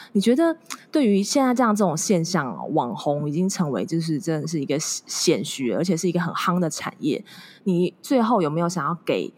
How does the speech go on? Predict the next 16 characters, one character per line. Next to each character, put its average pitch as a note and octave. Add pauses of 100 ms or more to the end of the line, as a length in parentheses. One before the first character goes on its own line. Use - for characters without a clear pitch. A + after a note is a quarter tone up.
有 D#3+
心 A3
想 F3
要 D#3+
朝 D3
这 E3+
行 D3
发 D#3
展 -
的 G1+
年 B2
轻 D#3
人 C2+
一 B2+
些 C#3+
话， C3+